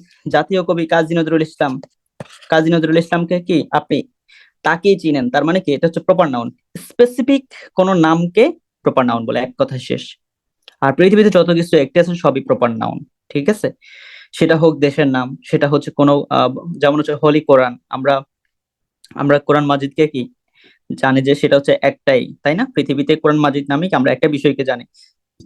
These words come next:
তার মানে কি সেটা হচ্ছে প্রপার নাউন। ওকে, আচ্ছা, এখন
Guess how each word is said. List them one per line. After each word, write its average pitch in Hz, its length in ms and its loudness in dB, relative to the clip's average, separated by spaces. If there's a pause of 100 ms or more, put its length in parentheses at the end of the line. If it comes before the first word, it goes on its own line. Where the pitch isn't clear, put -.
(140)
তার 170 140 2
মানে 165 160 2
কি 131 100 -6
সেটা 151 200 0
হচ্ছে 190 260 0 (180)
প্রপার 180 300 2
নাউন। - 240 -8 (100)
ওকে, 175 240 -6 (1300)
আচ্ছা, 127 380 -8
এখন 190 440 2